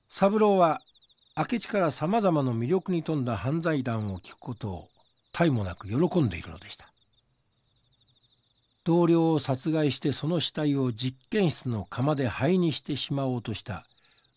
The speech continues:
ウェブスター博士の話、数カ国の言葉に通行し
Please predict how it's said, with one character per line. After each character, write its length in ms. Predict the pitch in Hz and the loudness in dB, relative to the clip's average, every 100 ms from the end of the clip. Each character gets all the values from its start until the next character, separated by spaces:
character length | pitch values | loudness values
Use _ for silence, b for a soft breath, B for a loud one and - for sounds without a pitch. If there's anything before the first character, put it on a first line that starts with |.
| _ _ _ 127 | _ _ _ 4
ウ 60 | |
ェ 120 | 196 | 4
ブ 100 | 202 | 4
ス 120 | 165 - | -2 -6
タ 100 | 107 | -8
ー 100 | 92 | -10
博 240 | - - | -8 -10
士 100 | - | -10
の 80 | - | -14
話、 380 | - - - - _ _ _ _ _ _ _ _ _ _ - | -16 -18 -20 -20 _ _ _ _ _ _ _ _ _ _ -10
数 340 | - 220 240 | -2 2 2
カ 140 | 220 240 | 4 2
国 240 | - 156 | 0 0
の 100 | 131 | -2
言 240 | - 120 | -2 -2
葉 80 | 131 | 0
に 120 | 110 | 0
通 240 | 95 - 127 | -2 -4 -2
行 200 | 120 104 | -2 -4
し 300 | - 95 | -6 -12